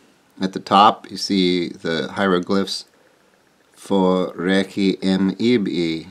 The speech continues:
and I've given another video of that, which is a prayer. It's all about knowing what's in your heart, knowing yourself. Kind of like, "To thine own self be true,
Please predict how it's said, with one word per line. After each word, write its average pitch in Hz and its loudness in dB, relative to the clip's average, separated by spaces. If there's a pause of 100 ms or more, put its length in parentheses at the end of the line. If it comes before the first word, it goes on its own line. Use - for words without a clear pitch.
and 92 -4
I've 92 -2
given 95 0
another 90 -2
video 82 -4
of 78 -10
that, 78 -4
which - -14
is 85 -10
a 87 -6
prayer. 80 -6 (760)
It's - -12
all 87 2
about 85 -2
knowing 90 -2
what's 87 -10
in 95 -2
your 87 -4
heart, 76 -6 (400)
knowing 87 0
yourself. 78 -6 (1120)
Kind 107 0
of 95 2
like, 92 2 (680)
"To 107 -6
thine 101 0
own 101 2
self 101 -2
be 107 -2
true, 85 0